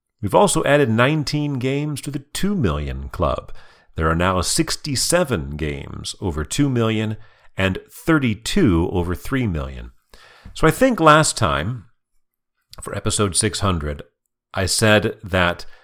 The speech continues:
that was probably gonna be the last time I would do the entire Million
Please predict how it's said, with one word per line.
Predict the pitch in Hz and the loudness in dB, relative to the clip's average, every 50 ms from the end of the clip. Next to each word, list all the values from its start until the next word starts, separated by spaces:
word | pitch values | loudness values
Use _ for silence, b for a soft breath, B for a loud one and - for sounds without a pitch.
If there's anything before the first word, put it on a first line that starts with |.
| b b b | b b b
that | - - 101 87 - 117 127 143 - | -20 -18 -2 4 6 6 6 6 4
was | 127 117 - | 2 0 0
probably | - - - - - 135 139 135 131 110 117 117 110 | 2 0 0 2 4 4 4 4 4 2 2 0 0
gonna | 107 104 101 | 0 0 0
be | 95 95 | 0 0
the | 85 90 | 0 0
last | 87 87 87 87 - - | 2 2 2 0 -2 -2
time | - 95 87 82 80 | -2 -2 -2 0 0
I | 78 80 | -2 -2
would | 78 78 76 76 | -2 -4 -6 -6
do | 76 85 82 80 78 73 73 b b b b b b b b - | -2 -2 0 0 0 -2 -4 b b b b b b b b -8
the | 87 82 82 | -4 -2 -2
entire | 82 82 78 - - - 104 101 101 95 87 85 82 80 78 b b b b b b b b - | -2 -2 -4 -6 -4 0 2 2 2 2 2 0 -2 -2 -4 b b b b b b b b -6
Million | 90 87 87 87 82 78 71 67 67 69 67 65 | -4 -2 0 0 0 -2 -4 -6 -10 -12 -14 -16